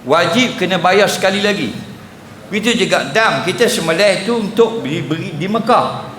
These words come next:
Kita pergi sembelih di Sydney, sembelih di Bali. <laughs> Nampak tak? Ha, tak boleh. Jadi masih berhutang. Okey? Kirim duit ke orang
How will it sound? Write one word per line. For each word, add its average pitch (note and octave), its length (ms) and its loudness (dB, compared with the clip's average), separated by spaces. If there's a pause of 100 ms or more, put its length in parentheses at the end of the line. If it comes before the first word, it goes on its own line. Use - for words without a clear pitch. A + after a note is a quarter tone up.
(120)
Kita G#3 240 -2
pergi G3+ 240 0
sembelih G#3 240 4
di G3+ 80 2
Sydney, A3+ 480 0 (560)
sembelih G3 240 4
di F#3+ 160 2
Bali. G#3+ 320 4 (500)
<laughs> - 460 -12
Nampak A#3 320 4
tak? A#2 140 2 (420)
Ha, D3 60 2 (180)
tak - 160 2
boleh. B3+ 260 6 (1300)
Jadi F#3 320 4
masih G3+ 400 4
berhutang. G#3 800 2 (640)
Okey? A#3+ 240 2 (480)
Kirim B3 480 4
duit G#3+ 240 4
ke G#3+ 80 0
orang D3+ 720 2